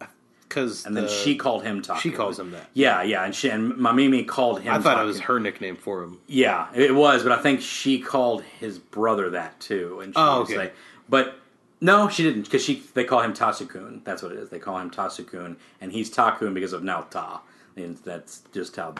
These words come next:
Speaker 2: the Japanese
Speaker 1: Yeah.
Speaker 2: thing. So it took the Ta and then, yeah, made that, 'cause it's close to the brother. Because that's the thing about, uh, M-,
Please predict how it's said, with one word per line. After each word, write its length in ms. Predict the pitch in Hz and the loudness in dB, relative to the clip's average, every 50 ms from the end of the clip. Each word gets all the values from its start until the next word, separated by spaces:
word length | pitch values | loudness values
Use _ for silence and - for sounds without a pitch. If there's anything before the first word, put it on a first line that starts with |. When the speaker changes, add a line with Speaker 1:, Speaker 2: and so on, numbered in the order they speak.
| - - | -16 -16
Speaker 2:
the 60 | 92 | -12
Japanese 460 | 82 92 82 80 - 95 95 98 120 147 | -12 -12 -12 -12 -14 -14 -16 -12 -8 -4
Speaker 1:
Yeah. 160 | 139 120 92 | -2 -2 -2
Speaker 2:
thing. 80 | 98 | -4
So 140 | 101 - 104 95 | -8 -12 -10 -10
it 100 | 104 - | -6 -4
took 180 | - - - | -6 -4 -4
the 60 | - 92 | -6 -10
Ta 440 | - - 101 98 95 92 92 92 - - - - - - | -4 -2 -2 0 0 0 -2 -4 -6 -12 -20 -20 -20 -16
and 100 | 90 87 | -12 -12
then, 380 | 90 87 87 87 87 87 85 82 - | -10 -10 -10 -8 -8 -8 -8 -8 -10
yeah, 160 | - 98 87 85 | -10 -10 -12 -10
made 240 | 87 87 87 85 80 | -10 -12 -12 -10 -8
that, 220 | 92 87 85 82 | -6 -6 -6 -6
'cause 120 | - 113 98 | -6 -6 -6
it's 80 | 90 - | -6 -10
close 380 | - - - 196 190 151 - - | -2 2 4 6 6 4 2 0
to 80 | 127 | -4
the 60 | 117 | -4
brother. 420 | 101 90 107 95 92 90 87 87 - - - - - - - - | -2 0 0 0 0 0 -2 -4 -8 -14 -20 -20 -20 -20 -4 -2
Because 260 | 123 120 131 123 113 | 2 4 4 4 4
that's 220 | 123 131 131 - | 4 2 2 2
the 100 | - 123 | -2 -2
thing 160 | 113 - 127 123 | 0 2 2 4
about, 320 | 117 110 107 107 104 107 - | 2 2 2 0 -2 -4 -4
uh, 240 | - 113 104 98 92 90 | -2 -2 0 0 -2 -4
M-, 220 | 95 95 98 104 | -6 -8 -10 -10